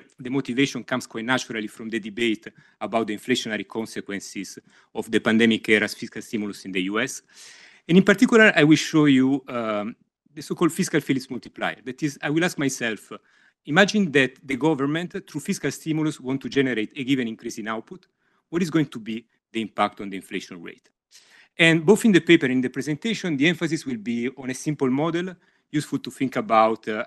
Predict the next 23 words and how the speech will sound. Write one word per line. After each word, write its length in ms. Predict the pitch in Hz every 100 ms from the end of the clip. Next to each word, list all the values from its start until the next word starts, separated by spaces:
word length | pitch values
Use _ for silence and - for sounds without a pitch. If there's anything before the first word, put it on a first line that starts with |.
| 135
analytic 420 | 113 117 - -
results. 480 | 104 131 143 147 208
Uh, 840 | 165 _ _ _ _ - 151 147
let 100 | 165
me 60 | 208
say 160 | - 185
that 140 | 147
this 140 | 214
is 100 | 202
complementary 640 | - 151 135 147 143 113 107
to 160 | -
a 20 | 131
recent 260 | 175 160
strand 300 | - 143 127
of 140 | 117 -
literature 420 | 151 175 165 170
which 260 | 135 -
looks 280 | 123 127 -
at 100 | 113
the 100 | 104
relationship 480 | 110 127 127 120 104
between 300 | 104 - 107
inflation 640 | 98 - 113 - 110 101